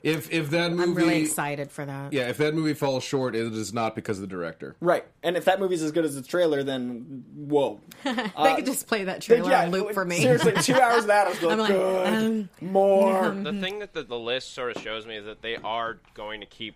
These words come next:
Speaker 4: Captain Marvel a fairly lighthearted picture.
Speaker 3: Mm-hmm.
Speaker 4: Uh, as opposed to, like, I, I would still love to see a Michelle McLaren entry somewhere in the Marvel
Speaker 3: Oh, I'd
Speaker 4: universe.
Speaker 3: love that too. I love her.
Speaker 4: But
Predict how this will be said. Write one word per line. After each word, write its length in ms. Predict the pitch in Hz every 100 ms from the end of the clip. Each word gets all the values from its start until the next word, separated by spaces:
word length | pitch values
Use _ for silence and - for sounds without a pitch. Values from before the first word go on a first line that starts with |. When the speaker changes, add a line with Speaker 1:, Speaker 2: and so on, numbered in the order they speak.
| _
Speaker 4:
Captain 320 | - 107 - 101
Marvel 340 | 98 95 92
a 20 |
fairly 380 | - 107 104 92
lighthearted 1080 | 82 90 90 95 - - 92 92 85 80 _ _ _ _
picture. 500 | 113 - - - - -
Speaker 3:
Mm-hmm. 580 | 180 190 208 185 185 92
Speaker 4:
Uh, 280 | 98 95
as 140 | 92 104
opposed 120 | 117
to, 40 | 110
like, 140 | 107 104
I, 80 | 107 -
I 160 | 120
would 160 | 131 123
still 260 | - 185 180
love 200 | 139 -
to 80 |
see 320 | 127 123 117 107
a 160 | 82
Michelle 340 | 107 98 107 107
McLaren 560 | 101 - 104 104 95 90
entry 420 | 98 95 107 92
somewhere 440 | - 104 104 110
in 60 | 123
the 60 | 127
Marvel 300 | 135 139 143
Speaker 3:
Oh, 60 |
I'd 40 | 143 143
Speaker 4:
universe. 160 | 156
Speaker 3:
love 120 | 147 135
that 180 | 127
too. 120 | - 131
I 80 |
love 180 | 131 127
her. 60 | 131
Speaker 4:
But 340 | 123 120 117